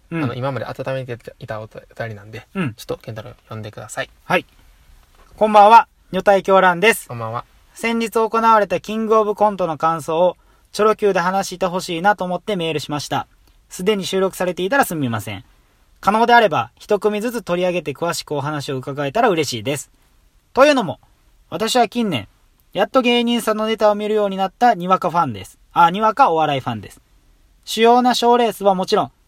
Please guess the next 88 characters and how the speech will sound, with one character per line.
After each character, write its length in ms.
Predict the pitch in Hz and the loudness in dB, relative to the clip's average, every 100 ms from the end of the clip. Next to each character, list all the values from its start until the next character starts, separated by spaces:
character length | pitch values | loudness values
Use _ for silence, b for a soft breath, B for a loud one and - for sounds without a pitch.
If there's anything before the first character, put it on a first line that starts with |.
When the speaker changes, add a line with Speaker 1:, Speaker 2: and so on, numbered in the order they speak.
| _ - | _ -8
Speaker 1:
ネ 100 | 185 | 0
タ 100 | 208 | 4
番 180 | 208 165 | 4 2
組、 280 | 135 117 - | -4 -6 -4
バ 120 | 156 | 0
ラ 80 | 190 | 0
エ 100 | 156 | 0
テ 140 | - | -6
ィ、 100 | 110 - _ _ _ - | -14 -14 _ _ _ -2
YouTube 460 | 214 247 240 247 | 0 0 0 -2
で 100 | 214 | -2
ネ 120 | 214 208 | -6 -2
タ 140 | 226 | -2
を 60 | 220 | -2
チ 120 | 208 | -6
ェ 20 | |
ッ 40 | |
ク 120 | - 185 | -6 -8
し 80 | |
て 60 | - | -6
い 80 | 175 | -6
ま 80 | 170 | -6
す 100 | 147 | -2
が、 200 | 180 - _ _ _ | -2 -2 _ _ _
い 100 | 190 | 0
ま 140 | 233 247 | 4 4
い 60 | |
ち 80 | - | 2
お 60 | 214 | 0
笑 240 | 220 220 | 0 0
い 60 | 202 | -4
好 60 | |
き 100 | 208 | -6
の 100 | 208 | -6
人 140 | 190 202 | -4 -4
と 80 | |
話 280 | 180 202 196 | -2 -4 -4
が 80 | 196 | -6
噛 160 | - 185 | -6 -6
み 140 | 190 | -4
合 60 | 190 | -4
わ 140 | 196 | -4
な 100 | 190 | -4
い 60 | 190 | -4
の 100 | 214 | 0
が、 200 | 220 - _ _ _ | 0 0 _ _ _
あ、 200 | 202 180 | 0 2
話 260 | 160 214 214 | 0 -4 -2
が 100 | 196 | 0
合 40 | |
わ 100 | 208 | 0
な 80 | 208 | 0
い 60 | 214 | 2
の 60 | |
が 100 | 247 | 2
悩 180 | 151 135 | 2 -2
み 80 | 107 | -6
で 80 | - | -12
す。 140 | - _ _ _ _ _ _ - | -20 _ _ _ _ _ _ 2
お 60 | |
笑 240 | 196 208 202 | 4 4 2
い 40 | |
好 100 | 202 | -2
き 100 | 202 | -8
に 100 | 202 | -8
し 80 | - | -4
か 100 | 185 | -4
わ 100 | 180 | -2
か 100 | 190 | 0
ら 80 | 196 | 0
な 120 | 190 | -2
い 60 | |
よ 60 | 190 | -4
う 20 | |
な 60 | 180 | -6
評 200 | 175 175 | -6 -6
価 120 | 190 | -6
基 140 | 185 | -6
準 140 | 180 180 | -6 -2
が 100 | 185 | 0
あ 40 | |
る 80 | 170 | 0
の 100 | 143 | -4
で 100 | 127 | -6
し 100 | - | -6
ょ 80 | 107 | -10
う 60 | |
か。 200 | 101 110 | -8 -10